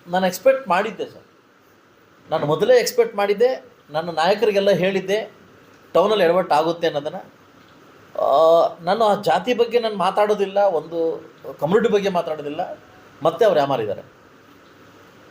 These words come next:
But ಎಲ್ಲರೂ ಖುಷಿಯಲ್ಲಿದ್ರು, ನಾನು ಬಾಧೆಯಲ್ಲಿದ್ದೆ. ನಾನು ಲೀಸ್ಟ್ ಅಷ್ಟೊತ್ತಿಗೆ ನನ್ನ ಮೂರು ಮುಕ್ಕಾಲು ವಯಸ್ಸಿಗೆ ಡಿ ಸಿ ಒಂದು ನನಗೊಂದು ಲೀಸ್ಟ್ ಹಾಕಿದ್ರು, ಬೂತ್ ವೈಸ್ ಲೀಸ್ಟ್ ಹಾಕಿದ್ರು. ಆ ಲೀಸ್ಟ್ ತೆಗೆದು ನೋಡಿದಾಗ, ಆ, ಎಲ್ಲೋ ಒಂದು ಕಡೆ ಇವರು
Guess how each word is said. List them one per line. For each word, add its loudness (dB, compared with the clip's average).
But 2
ಎಲ್ಲರೂ 6
ಖುಷಿಯಲ್ಲಿದ್ರು, 0
ನಾನು -2
ಬಾಧೆಯಲ್ಲಿದ್ದೆ. 2
ನಾನು -14
ಲೀಸ್ಟ್ -2
ಅಷ್ಟೊತ್ತಿಗೆ -2
ನನ್ನ -6
ಮೂರು 2
ಮುಕ್ಕಾಲು 0
ವಯಸ್ಸಿಗೆ -2
ಡಿ -2
ಸಿ -4
ಒಂದು -4
ನನಗೊಂದು -6
ಲೀಸ್ಟ್ -4
ಹಾಕಿದ್ರು, -4
ಬೂತ್ 2
ವೈಸ್ 4
ಲೀಸ್ಟ್ -2
ಹಾಕಿದ್ರು. -2
ಆ 2
ಲೀಸ್ಟ್ 0
ತೆಗೆದು 2
ನೋಡಿದಾಗ, 2
ಆ, -12
ಎಲ್ಲೋ 4
ಒಂದು 4
ಕಡೆ 2
ಇವರು 2